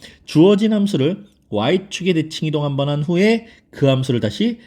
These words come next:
X축의 대칭 이동을 하면 될 겁니다. 그래서 영, 마이너스 일을 지나면서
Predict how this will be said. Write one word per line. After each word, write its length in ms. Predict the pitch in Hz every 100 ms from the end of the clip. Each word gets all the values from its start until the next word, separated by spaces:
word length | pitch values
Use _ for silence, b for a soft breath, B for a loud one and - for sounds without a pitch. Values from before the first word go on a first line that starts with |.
| B
X축의 680 | 87 90 - - 92 - 107
대칭 300 | 202 220 -
이동을 260 | 175 170 165
하면 180 | 156 151
될 140 | 120
겁니다. 600 | 107 98 82 78 71 69 67
그래서 360 | 87 135 170 B B B
영, 240 | 113 151 - 165 160
마이너스 440 | 123 113 123 - 123
일을 120 | 117
지나면서 680 | - 98 95 98 151 165